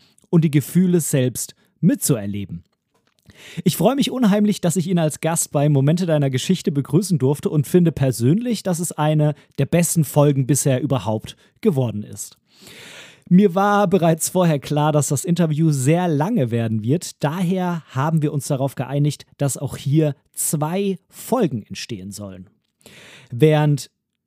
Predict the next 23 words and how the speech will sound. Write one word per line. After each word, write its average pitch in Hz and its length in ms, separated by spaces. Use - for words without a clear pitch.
die 135 100
erste 165 360
der 226 120
beiden 214 240
Folgen 202 320
um 175 140
den 160 160
Menschen 170 340
und 151 120
Fotografen 143 600
Günther 139 440
Weber, 196 500
seine 143 400
Art 175 400
der 156 100
Fotografie 151 640
und 185 140
die 180 140
Herangehensweise 131 880
bei 117 160
größeren 175 560
Projekten 143 640
handelt, 123 400